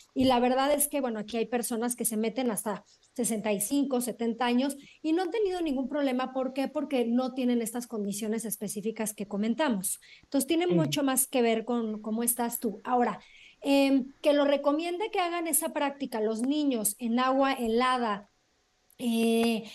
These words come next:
Speaker 1: si, si la mamá está de acuerdo y si el niño no va a tener un shock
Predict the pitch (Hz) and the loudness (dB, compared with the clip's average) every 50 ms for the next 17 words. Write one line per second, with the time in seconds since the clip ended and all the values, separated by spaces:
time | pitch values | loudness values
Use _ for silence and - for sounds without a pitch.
0 | - - _ _ _ _ _ _ _ _ _ _ - - - 294 277 277 269 285 | -20 -20 _ _ _ _ _ _ _ _ _ _ -2 2 4 6 8 8 6 6
1 | 277 269 - - 277 269 262 254 254 247 254 269 302 359 359 - - 339 330 320 | 4 0 2 4 6 6 6 4 2 2 4 4 4 2 2 2 2 4 4 4
2 | 302 311 302 302 285 269 240 220 214 - 247 233 240 247 262 285 311 311 302 277 | 2 4 2 2 4 4 4 2 0 0 -2 0 0 2 2 2 2 2 2 2
3 | 247 208 196 - - - _ _ _ _ _ 302 277 262 285 277 277 285 285 285 | 0 0 -4 -10 -16 -20 _ _ _ _ _ 0 2 4 6 6 4 4 2 0
4 | 294 285 277 269 262 262 269 262 247 233 - - - - 285 277 269 269 277 - | 0 0 0 0 0 0 -2 -2 -4 -4 -6 -6 -2 2 4 4 4 2 0 -6